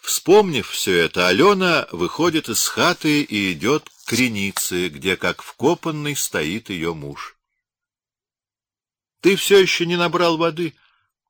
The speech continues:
А у тебя что, горит? Лаврин начинает вытягивать утопленную клюку, затем снимает с неё ведро, в котором плавают два краснобоких яблока. Каждый год, до самой зимы,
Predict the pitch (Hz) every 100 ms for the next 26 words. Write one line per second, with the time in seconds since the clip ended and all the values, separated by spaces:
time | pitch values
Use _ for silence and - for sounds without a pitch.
0 | _ _ _ _ _ _ 85 92 92 87
1 | - 80 71 82 85 123 - _ _ _
2 | _ _ _ _ _ - 82 80 107 110
3 | 95 - 85 95 95 85 - 95 92 87
4 | 87 - _ - 78 78 95 87 85 82
5 | 82 78 - 80 - 92 117 - - -
6 | - _ 76 92 123 135 131 - - 95
7 | 95 90 82 - - 76 73 69 67 73
8 | 104 131 127 _ - - 104 110 107 101
9 | - 95 101 95 92 80 76 80 90 87
10 | - 80 - 87 76 85 - 82 - 78
11 | 76 71 71 - _ _ _ _ _ _
12 | _ 107 160 139 123 127 82 78 64 67
13 | 78 - 165 165 160 113 131 120 90 71